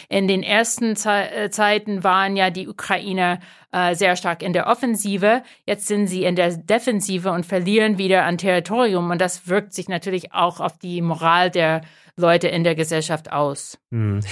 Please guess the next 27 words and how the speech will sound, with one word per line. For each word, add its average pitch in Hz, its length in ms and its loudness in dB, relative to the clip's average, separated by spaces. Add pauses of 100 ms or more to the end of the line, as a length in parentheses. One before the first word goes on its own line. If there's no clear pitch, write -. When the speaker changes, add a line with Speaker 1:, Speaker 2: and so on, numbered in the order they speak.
(220)
Speaker 2:
Wenn 143 400 0
man 151 140 6
jetzt 139 160 2
auf 135 140 -4
den 127 240 0
E-U-Beitrittsprozess 139 1200 -2
schaut, - 800 0
der 120 240 4
ja 120 160 4
vier 180 340 2
Tage 139 300 0
nach 120 260 2
dem 120 320 2 (460)
groß 127 240 0
angelegten 117 360 0
Angriff 117 360 -2
Russlands, 110 800 0
äh, 113 240 -4
in 131 120 2
Gang 117 180 2
gebracht 110 440 -2
wurde, 101 260 -4
also 110 140 -2
vier 156 180 2
Tage 131 220 0
nachdem 127 320 0
Russland 117 500 2